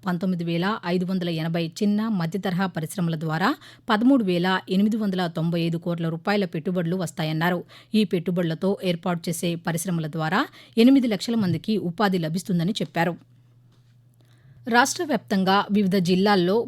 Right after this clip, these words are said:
పర్యావరణ దినోత్సవాన్ని పురస్కరించుకొని పలు కార్యక్రమాలు నిర్వహిస్తున్నారు. పశ్చిమ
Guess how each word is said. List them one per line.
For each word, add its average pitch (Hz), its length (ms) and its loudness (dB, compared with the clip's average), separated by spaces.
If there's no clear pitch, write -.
పర్యావరణ 254 440 2
దినోత్సవాన్ని 180 640 -2
పురస్కరించుకొని 180 800 -2
పలు 185 140 2
కార్యక్రమాలు 190 640 -2
నిర్వహిస్తున్నారు. 175 680 -2
పశ్చిమ 208 280 0